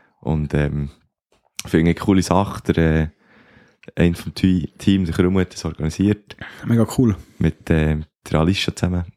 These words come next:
Speaker 1: seiner Freundin. Und sie haben das können, also einfach können cool.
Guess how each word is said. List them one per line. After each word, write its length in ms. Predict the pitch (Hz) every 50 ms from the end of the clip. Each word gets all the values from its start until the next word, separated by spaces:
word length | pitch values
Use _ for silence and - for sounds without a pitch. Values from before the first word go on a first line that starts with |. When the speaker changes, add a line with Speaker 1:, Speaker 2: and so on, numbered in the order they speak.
| _ _ -
Speaker 1:
seiner 400 | - - - - 82 80 78 78
Freundin. 380 | - - 80 82 85 82 - - -
Und 320 | 76 76 73 - - - - - _ _ _ _ _ _ _ _ _ _ _ _ -
sie 140 | - - 98
haben 80 | 90 87
das 80 | 85 87
können, 440 | 101 95 98 104 101 101 101 98 - -
also 160 | 98 95 95 87 90 87
einfach 240 | - 92 95 92 -
können 220 | 98 95 98 95 90 - -
cool. 240 | 101 101 104 101 -